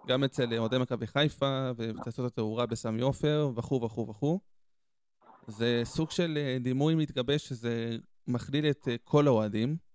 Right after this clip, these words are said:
כל אוהד באשר הוא. כמו שאמרת, כל אוהד בפוטנציה יכול להפוך להיות עבריין מבחינת המשטרה.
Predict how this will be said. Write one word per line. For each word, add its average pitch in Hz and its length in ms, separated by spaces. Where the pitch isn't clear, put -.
כל 135 220
אוהד 131 180
באשר 113 240
הוא. 117 220
כמו 120 100
שאמרת, 120 440
כל 123 160
אוהד 123 140
בפוטנציה 120 460
יכול 113 160
להפוך - 260
להיות 117 160
עבריין 110 400
מבחינת 120 280
המשטרה. 127 420